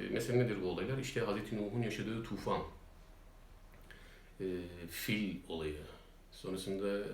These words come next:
Hazreti İbrahim'in, e, yakılmak istenmesi. Genelde bunların, e, tarihçiler arasında çok tutarlı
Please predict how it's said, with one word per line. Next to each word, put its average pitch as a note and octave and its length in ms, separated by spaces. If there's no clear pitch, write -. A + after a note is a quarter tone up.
Hazreti F#2 320
İbrahim'in, F#2+ 580
e, E2 320
yakılmak G2 720
istenmesi. E2 600
Genelde G#2+ 320
bunların, G#2 340
e, A2+ 280
tarihçiler G2+ 340
arasında F#2+ 400
çok - 200
tutarlı G2+ 560